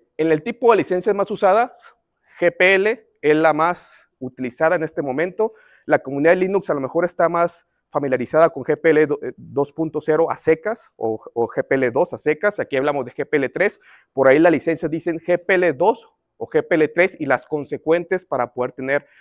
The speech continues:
alguna cuestión de compatibilidad. Pues bueno, en la licencia G P L nada más te dice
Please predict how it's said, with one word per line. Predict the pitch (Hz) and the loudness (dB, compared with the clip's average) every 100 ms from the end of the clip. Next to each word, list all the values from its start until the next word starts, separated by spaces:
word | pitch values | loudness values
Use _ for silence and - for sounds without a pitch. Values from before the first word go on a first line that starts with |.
| _ - | _ -8
alguna | 113 120 143 | -6 -4 -6
cuestión | - 113 - 127 127 - _ | -6 -10 -6 -2 -2 -6 _
de | - 117 | -6 -4
compatibilidad. | 120 113 117 123 123 147 175 - _ _ _ | -4 -4 -6 -6 -6 -2 -2 -2 _ _ _
Pues | 175 | 0
bueno, | 208 220 - - | 0 0 -4 -4
en | 175 | -2
la | |
licencia | 170 156 220 220 226 | 0 0 -2 -2 -2
G | 220 | -2
P | 220 214 | 0 0
L | 214 208 | 2 0
nada | 196 196 | -2 -2
más | 196 196 | -4 -4
te | 175 | -6
dice | 196 208 208 214 | -6 -2 -4 -4